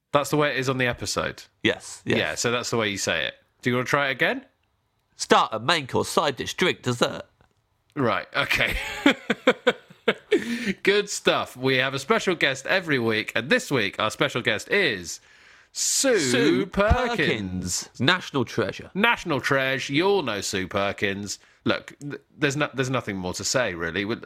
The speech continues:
Speaker 1: I just wanna chat to her. But the problem is, look, Sue's great. Sue's wonderful. Very excited to have Sue in the Dream Restaurant. But still,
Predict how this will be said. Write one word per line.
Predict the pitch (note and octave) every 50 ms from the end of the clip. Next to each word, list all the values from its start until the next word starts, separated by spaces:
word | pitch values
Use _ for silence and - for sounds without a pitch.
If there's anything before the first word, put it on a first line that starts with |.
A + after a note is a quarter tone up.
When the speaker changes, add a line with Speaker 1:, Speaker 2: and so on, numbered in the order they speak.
| - _ -
Speaker 1:
I | A2
just | G#2+ A#2+ A2+ -
wanna | A2 G2+ G2
chat | - - B2+ - -
to | - G2+
her. | E2 - -
But | - C#3+ - - -
the | B2
problem | - - F3+ D3+ A2 G#2+ G#2 A#2
is, | F#2+ E2+ E2 - - _ - - - _ -
look, | F#2+ - - - - _ _
Sue's | - - - C#3 G2+ F2
great. | - - G#2 G2 D#2 D2 C#2+ - _ _
Sue's | - - B2+ G#2+ E2 F#2+
wonderful. | F#2+ G#2+ A2 G2+ - - D#2
Very | D#2 - A2+ G2+ D#2
excited | - - F#2+ F2+ - -
to | -
have | - -
Sue | - - F#2+
in | F2+
the | F2+ F2
Dream | - E2 D#2+ D#2+
Restaurant. | E2+ A2 - - - D#2+ D#2 - - _ _ _ _ _ _ -
But | C3+ A2+ - - - _ _ _ _ _ _ _ _ -
still, | - - - - D#4 C4 A#3 A#3